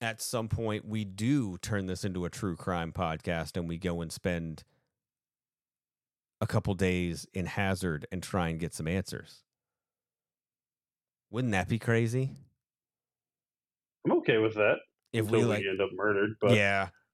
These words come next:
Speaker 1: And, and, like, like, what if we did and, like, we went and, like, we requested the pol-, like, the files and all that stuff and, like, really tried to,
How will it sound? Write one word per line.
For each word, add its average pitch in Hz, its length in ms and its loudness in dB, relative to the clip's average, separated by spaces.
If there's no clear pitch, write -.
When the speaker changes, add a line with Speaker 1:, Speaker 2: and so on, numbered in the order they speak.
Speaker 1:
And, 117 160 -6
and, 110 240 -10
like, 107 260 -6
like, 110 160 -4
what 107 340 2
if 143 140 0
we 147 100 -2
did 110 220 -2
and, 104 100 -4
like, 101 160 -2
we 101 80 -2
went 101 240 -2
and, 101 80 -6
like, 92 220 -2
we 92 120 -2
requested 85 680 -4
the 85 100 -4
pol-, 80 320 -8
like, 78 200 -8
the - 60 -10
files 80 560 -4
and 85 80 -6
all 82 160 -4
that 82 220 -6
stuff 85 460 -2
and, 78 240 -6
like, 73 200 -8
really 80 400 -4
tried 78 500 -4
to, 78 320 -4